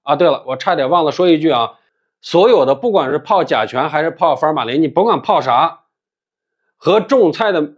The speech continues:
农民没有任何的关系。那泡说白了也不是他们泡的，那他把菜卖给你了，你泡啥他也管不着。至于比如说你收我的菜，我帮你泡，是你让我泡的，不是我非要泡，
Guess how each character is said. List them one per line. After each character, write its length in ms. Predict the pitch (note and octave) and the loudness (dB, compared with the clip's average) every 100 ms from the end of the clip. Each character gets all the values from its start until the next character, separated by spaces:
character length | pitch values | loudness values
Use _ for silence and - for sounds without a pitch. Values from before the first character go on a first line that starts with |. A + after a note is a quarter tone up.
| _ | _
农 260 | C3+ D#3 A3 | 0 2 4
民 180 | D#3 | 2
没 180 | C#3+ C#3+ | 2 4
有 140 | G#3 E3 | 4 4
任 220 | B3 G#3+ | 2 0
何 100 | D3+ | 0
的 80 | C3+ | 0
关 240 | D3+ D3 | 0 0
系。 220 | C3+ G2 _ _ _ _ _ _ | -2 -8 _ _ _ _ _ _
那 140 | - G3 | -4 -4
泡 300 | - C4 A3 | 0 2 2
说 160 | - | 2
白 80 | G3 | 2
了 80 | F#3 | 2
也 80 | F#3+ | 2
不 140 | C#3+ | 0
是 60 | F#3+ | 0
他 120 | G3 | 0
们 100 | G#3 | 0
泡 180 | G#3+ F#3+ | 0 2
的， 260 | C#3+ - _ _ _ _ _ _ _ _ - | 2 -2 _ _ _ _ _ _ _ _ -4
那 100 | G3 | -4
他 220 | G3+ B3+ | 0 2
把 180 | A#3 E3 | 2 0
菜 180 | - | 0
卖 200 | A3+ A3+ | 0 2
给 100 | G3+ | 2
你 160 | A3 F3 | 2 2
了， 140 | C#3+ | 0
你 160 | F#3+ C3+ | 0 0
泡 240 | G2+ G#3+ | 0 0
啥 180 | E3+ F#3 | 2 -2
他 140 | F#3+ G3+ | 0 -2
也 100 | G3 | 0
管 220 | F3 C3 | -2 -2
不 60 | |
着。 400 | A2+ G#2+ E3+ - _ _ _ _ _ _ | -4 -2 -2 -6 _ _ _ _ _ _
至 180 | B3+ A#3+ | 2 4
于 120 | G3+ | 4
比 140 | A#3+ D3 | 2 2
如 180 | B2+ D3 | 2 4
说 380 | G3+ G3+ - _ _ _ | 2 2 -4 _ _ _
你 160 | - D3+ | 0 2
收 180 | D3 A3+ | 4 2
我 160 | A#3 A#2 | 4 2
的 80 | B2+ | -2
菜， 160 | F3+ | -2
我 160 | F3 A#2+ | -2 0
帮 260 | G#3 B3 | 0 0
你 120 | G3+ A#2 | -2 -2
泡， 200 | E3 D3+ | -2 -2
是 180 | - | 0
你 80 | F#3+ | -2
让 200 | A2+ E3+ | 0 -2
我 80 | E3 | -2
泡 220 | A2+ D#3 | -2 -2
的， 80 | B2 | -2
不 160 | - D#3+ | -4 -2
是 80 | |
我 220 | F#3+ A#2+ F2+ | -2 -4 -2
非 120 | D#3+ | 0
要 120 | E3 | 0
泡， 300 | - C#3 - | 0 -2 -2